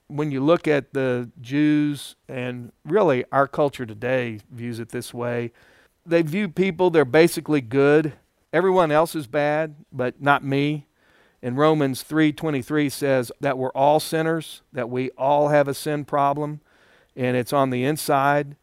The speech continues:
And yet the Jews thought if they looked good on the outside and they did these rituals and traditions, then God would treat them as being righteous.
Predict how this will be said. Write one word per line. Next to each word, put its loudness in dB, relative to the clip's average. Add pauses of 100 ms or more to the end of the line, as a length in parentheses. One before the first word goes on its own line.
(160)
And -6
yet -2
the -6
Jews -2
thought 2
if -6
they -2
looked -2
good 4
on 2
the -4
outside -2 (480)
and -6
they -2
did 2
these -2
rituals -2
and -6
traditions, -4
then -8
God 2
would -8
treat 0
them 2
as -2
being 0
righteous. -2